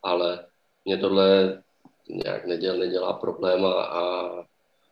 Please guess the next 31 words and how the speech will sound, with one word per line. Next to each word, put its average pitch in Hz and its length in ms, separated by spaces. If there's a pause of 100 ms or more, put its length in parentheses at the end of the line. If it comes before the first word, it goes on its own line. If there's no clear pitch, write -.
(220)
když 90 180
někdo 95 320
pozná, 98 420
zastaví 95 600
a 92 100
zeptá 95 380
se, 98 360
nebo 95 140
si - 120
chce - 200
vyfotit, 92 480
tak 95 140 (480)
to 101 60
beru 92 260
jako 92 260
takový 104 220
příjemný, 87 600 (160)
protože 90 360 (640)
není 90 160
to 92 120
tak 92 180
často, 87 420
jako 87 240 (200)
to 87 60
mají 87 200
tady 87 220
ty 90 300 (1500)
mega, 92 260
mega 90 320
star - 460 (160)
úplný. - 500